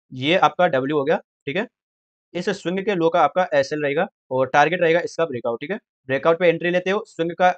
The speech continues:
stop loss hit नहीं हुआ है और market ऊपर गया, ठीक है। अगर आप इसको trade नहीं कर पाते हैं, दूसरा डब्ल्यू यहाँ पे बना है, ठीक है, ये भी एक डब्ल्यू है, ठीक है। इसका हाई break हुआ, entry लिया आपने, stop loss swing का लो,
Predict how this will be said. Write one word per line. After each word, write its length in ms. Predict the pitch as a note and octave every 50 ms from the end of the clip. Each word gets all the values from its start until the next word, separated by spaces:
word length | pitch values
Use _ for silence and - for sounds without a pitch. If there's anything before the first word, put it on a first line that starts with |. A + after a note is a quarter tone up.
| - -
stop 220 | - E3 D#3 D#3
loss 140 | F3 E3+ -
hit 100 | C#3 D#3+
नहीं 120 | D#3+ E3 E3
हुआ 140 | E3 F3
है 60 | F3+ E3
और 100 | D#3 D#3
market 300 | C#3+ C#3 C#3 - - -
ऊपर 180 | C#3+ C3 C3+ B2+
गया, 160 | B2+ B2+ A#2+
ठीक 120 | D3 D3+
है। 80 | F#3+ G#3 - _ _ _ C3+
अगर 180 | C#3 D#3 D#3+
आप 140 | F3+ F#3 - - F#3+
इसको 460 | F3 - - G#3 G#3 - G3+ G3+ G#3 G3+
trade 260 | - F3 F3 F3+ E3+
नहीं 200 | C#3 C3 C3+ D3+
कर 120 | E3+ E3+ D#3
पाते 220 | E3+ E3 E3 F3
हैं, 60 | F#3 E3+
दूसरा 280 | D3 D3+ - - F3 E3+
डब्ल्यू 280 | D3+ D3+ D3 D#3+ F3 - _ D3 C#3 C3
यहाँ 200 | C3+ C3 C3+ C#3+
पे 100 | E3 D#3
बना 160 | C3+ B2 A#2+
है, 80 | A2+ A#2
ठीक 160 | - C#3+ D#3+
है, 60 | G3 - _ _ _ _ _ _ _ _ _ _
ये 260 | B2 B2 C#3 E3 F#3+ F#3+
भी 160 | E3 F#3+ G#3+ A3 - F3
एक 220 | F3 F3+ F3+ G3
डब्ल्यू 340 | F3 D3+ C#3+ C#3 C#3+ D3+ D#3 C#3
है, 120 | B2 A2+ - - _
ठीक 120 | - D#3 F#3+
है। 80 | A3 - _ _ _ _
इसका 260 | C#3 C3 - - F#3 F3
हाई 180 | D3 D#3 F3 D#3
break 200 | C3+ C#3+ D3 -
हुआ, 200 | D3+ D#3+ F3 G#3 G#3 - _ _ _ -
entry 240 | D3 D#3 E3 E3+ E3+
लिया 180 | F3+ F3 F3+
आपने, 240 | F3+ F3+ G3 G#3 E3+
stop 260 | C#3+ - F3 F3 E3+
loss 160 | G3+ A3 G#3 -
swing 300 | _ - E3+ F3 F3+ F3
का 120 | - F#3 F#3
लो, 160 | E3+ C#3+ A#2+